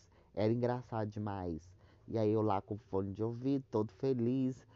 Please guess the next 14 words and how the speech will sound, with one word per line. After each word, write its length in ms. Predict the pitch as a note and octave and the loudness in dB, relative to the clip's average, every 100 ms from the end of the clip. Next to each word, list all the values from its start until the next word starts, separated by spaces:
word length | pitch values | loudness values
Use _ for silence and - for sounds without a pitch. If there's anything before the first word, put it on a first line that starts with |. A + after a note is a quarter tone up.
| - - | -18 -8
e 120 | A#2+ | -6
tal. 280 | - B2+ C#3+ | 0 0 2
Era 120 | F#3 | 0
magro, 600 | A3+ C4 C#4+ C#4 C4 A3 | 0 -2 -2 -4 -6 -8
tadinho 420 | - G3 - G#3+ | -6 -6 -4 -6
de 140 | G#3 G#3 | -6 -4
mim. 200 | G3+ G#3+ | -2 -2
Era 160 | G3+ | -2
um, 140 | G3+ G#3 - - - - | -2 -6 -12 -20 -20 -8
era 140 | E3+ | -6
um 440 | F#3 G3 G3 G3 F#3+ - - - - | -4 -6 -6 -6 -6 -10 -20 0 6
toquinho 440 | A#3 - - A3 | 6 6 2 4
de 160 | G#3+ G3+ | 6 4
gente. 360 | E3+ D3+ - | 4 4 0